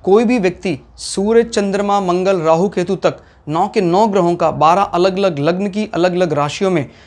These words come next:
भृगु सरल पद्धति अनुसार फल को जानना चाहता है, चैनल को आप, आ, सब्सक्राइब करें, बेल आइकन को दबाएगा तो जो भी टाइमली अपलोडेशन हो रहा है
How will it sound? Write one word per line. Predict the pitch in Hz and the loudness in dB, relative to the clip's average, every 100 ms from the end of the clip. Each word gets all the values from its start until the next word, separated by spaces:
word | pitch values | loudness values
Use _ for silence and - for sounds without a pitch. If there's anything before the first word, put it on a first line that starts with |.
| _ | _
भृगु | 139 170 | 0 2
सरल | 233 226 214 | 4 4 2
पद्धति | 214 165 190 208 | 0 -2 0 -2
अनुसार | 196 170 185 185 | -2 0 0 0
फल | 180 165 | -2 -2
को | 180 | -2
जानना | 139 139 165 190 | -2 -2 0 -2
चाहता | 185 170 190 | -4 -4 -6
है, | 220 - - _ | -6 -16 -20 _
चैनल | 156 160 170 | -4 -2 0
को | 170 | 0
आप, | 147 - _ | -2 -4 _
आ, | 151 139 | -2 -2
सब्सक्राइब | - 143 - 160 185 | -2 -6 2 2 2
करें, | 185 196 214 - _ - | -2 -2 -4 -12 _ 0
बेल | 180 | 4
आइकन | 240 233 233 | 4 2 0
को | |
दबाएगा | 226 196 202 202 | -2 -2 -2 -4
तो | 196 | -4
जो | 185 165 226 | -2 2 2
भी | 220 269 | 2 0
टाइमली | 226 190 202 208 | 0 -2 0 -2
अपलोडेशन | 202 185 180 170 175 | 0 -2 -2 -4 -4
हो | 151 | -2
रहा | 160 165 | 0 0
है | 175 | -2